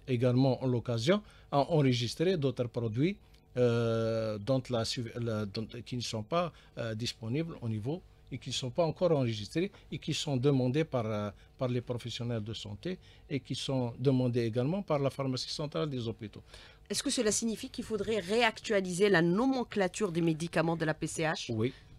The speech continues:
Speaker 1: oui, il faut la, la réactualiser. Il y a un projet
Speaker 2: En intégrant bien sûr les, les médicaments innovants.
Speaker 1: Oui, bien sûr. Elle est déjà, il y a un projet de nomenclature qui est déjà finalisé. Donc, euh, je pense qu'il sera signé,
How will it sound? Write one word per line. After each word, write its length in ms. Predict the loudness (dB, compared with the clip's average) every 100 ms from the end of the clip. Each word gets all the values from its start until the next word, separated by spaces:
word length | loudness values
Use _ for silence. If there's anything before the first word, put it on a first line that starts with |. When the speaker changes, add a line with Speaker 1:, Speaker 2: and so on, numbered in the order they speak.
| -20 -20 -10
Speaker 1:
oui, 240 | -2 -2 -2 -14 -16
il 140 | -10 -8
faut 200 | -6 -4
la, 240 | -2 -4
la 140 | -4 -4
réactualiser. 920 | -6 -6 -10 -8 -8 -2 0 0 -2 -4
Il 80 | -2
y 40 |
a 100 | 0
un 80 | -2
projet 380 | -4 -4 2 6
Speaker 2:
En 100 | 6
intégrant 420 | 6 2 2 0
bien 160 | -2
sûr 240 | -4 -2 0
les, 400 | 0 0 0 0
les 140 | 0
médicaments 560 | 0 -2 -4 -2 0 0
innovants. 420 | -2 -2 -2 -6 -8 -8
Speaker 1:
Oui, 260 | 0 0 0
bien 200 | -4 -4
sûr. 300 | -4 -6 -4
Elle 180 | -2 0
est 40 |
déjà, 640 | 0 2 4 4 4 2 0 0
il 60 |
y 80 | 2
a 60 | 2
un 80 | 0
projet 480 | 0 0 4 4
de 120 | 4 2
nomenclature 760 | 2 0 -4 -4 -4 -4 -4 -8 -20 -20 -16 -14
qui 140 | -4 -2
est 60 |
déjà 1080 | 0 0 0 0 2 0 -2 -4 -8 -10 -14 -8
finalisé. 760 | -4 -2 -2 -2 -2 -2 -2 -8 -16
Donc, 220 | -6 -6 -4
euh, 120 | -6 -6
je 100 | -6
pense 220 | -8 -8
qu'il 140 | -6 -6
sera 220 | -4 -6
signé, 460 | -6 -8 -6 -8